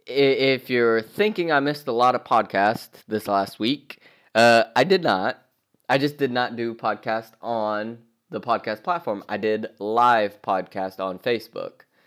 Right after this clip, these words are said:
So I, I went on Facebook Live, uh, with video and talked for, for an hour. Um,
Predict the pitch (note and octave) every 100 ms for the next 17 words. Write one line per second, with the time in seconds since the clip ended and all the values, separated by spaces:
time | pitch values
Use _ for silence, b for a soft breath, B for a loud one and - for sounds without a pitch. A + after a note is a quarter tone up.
0 | _ - A2 G#2 G#2 - G2 G2 F2+ G2
1 | G#2 G2+ F#2+ A#2+ A#2+ - A2+ - A2+ B2
2 | C#3 D3 b b b b - G#2 G2 G2
3 | G2 - C3+ C#3+ C#3+ D3 D3+ _ _ _
4 | - G#2 G2 F#2 F#2 B2 B2 A#2+ - -
5 | C3 B2 A#2+ D3+ - B2+ C3 C3+ C#3 C#3+
6 | _ _ _ _ _ - G#2+ G#2+ G#2 G2+
7 | F#2+ F#2